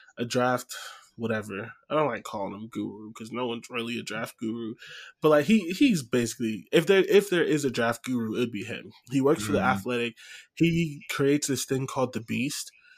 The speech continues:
Speaker 1: where he ranks, not ranks, where he does scouting reports for every draft eligible player,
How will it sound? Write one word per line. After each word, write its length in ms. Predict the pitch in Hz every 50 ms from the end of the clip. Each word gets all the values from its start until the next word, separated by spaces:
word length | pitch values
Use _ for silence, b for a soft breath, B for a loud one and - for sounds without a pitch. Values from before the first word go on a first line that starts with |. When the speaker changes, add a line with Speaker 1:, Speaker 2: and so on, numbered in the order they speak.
| b b _
Speaker 1:
where 220 | 117 127 123 113
he 640 | - - - - 151 147 143 135 135 131 127 123 - _ _ _ _ _ _ _ _ _ _ _ _ -
ranks, 720 | 107 113 120 123 127 127 117 101 - - - - - - - _ _ _ _ _ -
not 280 | 143 160 131 - 113
ranks, 360 | 110 117 120 110 107 - - 123
where 120 | 123 117
he 440 | - - 143 143 139 135 135 127 B B B B B B B _ _ _ 117
does 420 | 110 123 120 120 117 117 113 - -
scouting 460 | - - 135 123 123 127 139 139 147
reports 480 | 147 147 - - - 147 151 147 -
for 320 | - - - 135 120 - - - -
every 440 | 110 123 120 120 120 117 120 117 113
draft 380 | 110 - 113 113 110 - -
eligible 480 | - 110 110 110 107 120 113 113 104 -
player, 400 | _ - 98 110 113 123 139